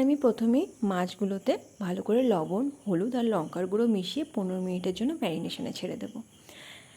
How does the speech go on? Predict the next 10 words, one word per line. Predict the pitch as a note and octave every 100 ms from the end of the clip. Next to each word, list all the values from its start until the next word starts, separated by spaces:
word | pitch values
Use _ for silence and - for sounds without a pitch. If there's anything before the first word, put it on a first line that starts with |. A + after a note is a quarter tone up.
| - -
এবার | A#3+ B3
একটা | D4 D4 D4+
কড়াইতে | D4 B3+ C4 D#4 C4
বেশ | B3
কিছুটা | B3 B3+ C4 C4+
সর্ষের | B3+ A3+ A#3+ A#3+
তেল | C#4
গরম | B3+ A#3 B3
করতে | - -
দিলাম। | B3+ B3+ C#4